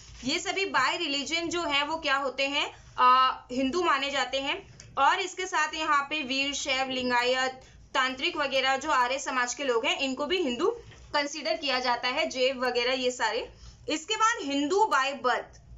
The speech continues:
यहाँ पे by birth कोई person हिंदू कैसे हो सकता है?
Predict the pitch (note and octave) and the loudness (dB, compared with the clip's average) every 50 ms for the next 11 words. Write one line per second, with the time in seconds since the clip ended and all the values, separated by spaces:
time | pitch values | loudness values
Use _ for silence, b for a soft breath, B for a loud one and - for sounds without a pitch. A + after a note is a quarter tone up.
0 | - - A3 A#3 C4+ C4+ C4 D#4 F#4 G4+ G4+ G4+ G#4 G#4 D4 B3 C#4 C#4+ E4 D4+ | -16 -6 -2 0 2 2 4 4 4 4 4 2 0 -2 0 0 0 0 0 -2
1 | B3 C4+ C#4 D4+ - - - - F#4+ F#4+ F#4+ D#4 C#4+ C#4+ - F4 F4 D#4+ C4+ C4 | 0 0 0 0 0 -2 -4 -4 -2 -2 0 -2 -2 -2 -4 -4 -4 -2 -2 -2
2 | D#4+ D#4+ D#4+ D#4 D#4 - F4 E4+ E4 C#4+ B3 - - C4+ C4 C#4 F4 - | -2 -2 -2 -4 -4 -4 -6 -6 -6 -8 -10 -6 -4 -2 0 0 -2 -4